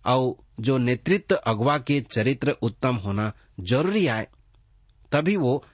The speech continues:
सही न्याय कर सकी। प्रभु के वचन कहथे, "तू मन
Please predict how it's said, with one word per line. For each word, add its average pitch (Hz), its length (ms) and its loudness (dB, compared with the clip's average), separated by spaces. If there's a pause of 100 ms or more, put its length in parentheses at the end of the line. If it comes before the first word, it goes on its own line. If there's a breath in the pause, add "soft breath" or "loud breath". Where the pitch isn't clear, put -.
सही 135 400 0
न्याय 113 420 0
कर 113 100 0
सकी। 104 460 -6 (540 loud breath)
प्रभु 196 200 2
के 226 120 4
वचन 208 280 0
कहथे, 139 520 0 (320 loud breath)
"तू 214 100 4
मन 165 300 0